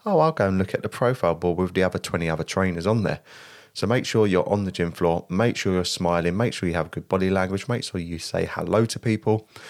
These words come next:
make sure you're there to help out and actually do help out. And this is saying I just come up with, I probably nicked it from someone,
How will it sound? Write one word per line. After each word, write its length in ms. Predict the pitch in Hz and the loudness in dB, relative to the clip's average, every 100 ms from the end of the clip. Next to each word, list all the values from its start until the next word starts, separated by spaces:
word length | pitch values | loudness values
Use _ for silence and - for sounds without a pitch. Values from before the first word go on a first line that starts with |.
| - - 117 | -20 -8 -4
make 160 | 117 | -4
sure 120 | - 101 | -2 -2
you're 140 | 92 | -2
there 240 | 90 92 90 | 0 0 2
to 120 | 82 | -2
help 320 | 90 80 - | -2 -2 0
out 260 | 104 - - | 2 0 -2
and 160 | 87 | -2
actually 360 | 90 - - - | -2 -4 -8 -4
do 220 | 104 107 | -2 0
help 280 | 107 104 120 | 0 0 0
out. 260 | 123 - _ _ _ _ _ _ - - 95 | 0 -2 _ _ _ _ _ _ -20 -4 0
And 120 | 90 | 0
this 160 | 92 | -2
is 120 | 90 - | -2 -2
saying 240 | 87 85 | -2 -2
I 60 | 85 | -4
just 180 | - | -4
come 140 | - 85 | -2 -2
up 140 | - | -2
with, 160 | 90 - - - - | -4 -6 -12 -16 -4
I 80 | 110 | -2
probably 260 | - 131 95 | 2 2 2
nicked 260 | 87 - | 0 -2
it 120 | - - | -6 -6
from 180 | 82 | -4
someone, 380 | - 82 85 107 | 0 2 2 0